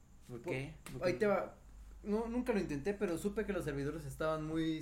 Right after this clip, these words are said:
Speaker 1: Pero
Speaker 2: saturados.
Speaker 1: sí, como en siempre
Speaker 2: Es como el,
Speaker 1: todo
Speaker 2: el cualquier día de un servicio online o algo así.
Speaker 1: No, es que es,
Speaker 2: Le,
Speaker 1: es,
Speaker 2: le pasó
Speaker 1: es,
Speaker 2: a Diablo, le pasó
Speaker 1: es,
Speaker 2: a
Speaker 1: es el día que abres, obviamente se te van a trabar los servidores.
Speaker 2: Eh, be-, beta de Destiny. Ahí les va Destiny. Para los que no ubican, es
Speaker 1: Espérame.
Speaker 2: este juego. Ajá.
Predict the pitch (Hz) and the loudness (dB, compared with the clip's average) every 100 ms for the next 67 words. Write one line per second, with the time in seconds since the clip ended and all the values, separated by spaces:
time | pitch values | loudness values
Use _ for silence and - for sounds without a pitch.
0 | - 143 135 131 165 151 120 123 117 110 | -2 2 2 4 2 2 0 -2 -2 -2
1 | 107 - - 147 139 135 127 - - 214 | -6 -14 -8 -4 -2 -2 -2 0 4 6
2 | 185 120 117 170 170 202 190 202 208 190 | 6 2 -2 0 2 4 4 6 6 4
3 | 196 190 180 208 202 208 202 196 196 180 | 2 0 2 0 0 0 2 2 0 0
4 | 180 214 208 208 208 190 165 160 175 180 | 2 2 2 -2 -2 -4 -4 -4 -4 -4
5 | 202 202 208 202 - - 226 180 139 - | -2 0 0 -4 -10 -4 0 2 2 0
6 | 180 147 135 - - - 165 160 151 160 | 2 2 2 -2 -4 -4 0 2 2 2
7 | 165 196 196 196 196 175 135 135 135 156 | 4 4 4 4 0 0 -2 -4 -2 0
8 | 151 151 170 170 170 170 170 175 175 - | 2 2 4 6 4 4 2 4 0 -2
9 | - - - - - 156 156 151 139 - | -8 -12 -16 -16 -2 0 2 0 -6 -6
10 | 131 135 131 120 117 117 117 113 104 - | -4 -4 -4 -4 -4 -4 -8 -12 -12 -8
11 | - - - - - - - - - - | -4 -4 -6 -8 -8 -10 -14 -16 -16 -14
12 | - 160 151 147 151 180 190 196 214 170 | -4 0 0 0 2 2 2 4 6 6
13 | 175 - 123 117 170 202 214 214 202 196 | 2 -2 -6 -2 4 8 10 10 8 4
14 | 143 127 127 139 139 135 175 220 220 226 | 2 0 2 2 2 -2 0 2 2 0
15 | 208 208 214 175 160 135 113 196 170 185 | 0 0 0 2 4 4 2 2 2 0
16 | 131 135 | -4 -6